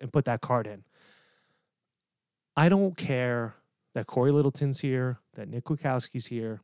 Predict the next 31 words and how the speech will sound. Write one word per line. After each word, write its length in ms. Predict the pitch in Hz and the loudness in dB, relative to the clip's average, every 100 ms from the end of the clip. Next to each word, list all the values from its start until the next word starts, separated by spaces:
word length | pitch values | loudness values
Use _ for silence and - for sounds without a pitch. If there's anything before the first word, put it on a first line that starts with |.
| _ | _
and 120 | - 117 | -8 -6
that 100 | 107 | -4
you 140 | 117 | -4
re-sign 400 | 117 110 117 107 | -4 -6 -8 -10
Nicholas 400 | 107 107 101 - | -12 -12 -14 -14
Morrow. 320 | 92 50 - _ _ _ _ _ _ _ _ _ _ - | -18 -18 -20 _ _ _ _ _ _ _ _ _ _ -6
So 260 | - 131 | 0 2
what? 240 | 113 92 - - _ _ _ _ _ _ | 2 -2 -10 -20 _ _ _ _ _ _
You 80 | - | -6
draft 280 | - 127 139 | 0 2 2
Micah 220 | 175 180 | 0 0
Parsons 600 | - 147 143 - 135 127 - | 4 4 4 2 -2 -2 -4
and 120 | 127 | -6
you 80 | 104 | -6
find 420 | - 127 135 135 | -6 -2 -2 -2
a 40 | |
place 340 | - 135 127 - | -4 -4 -4 -6
for 100 | - | -8
him 220 | 131 117 | -8 -8
to 80 | - | -10
play 240 | - 113 | -8 -6
on 80 | 110 | -6
the 80 | 101 | -8
field, 340 | 120 101 - - | -10 -10 -12 -8
whether 180 | 117 | -6
that's 160 | 117 104 | -6 -8
his 140 | 117 | -10
hand 320 | - 147 151 143 | -6 0 2 2
in 60 | |
the 120 | 131 | 2
dirt, 300 | 120 196 196 | 6 8 6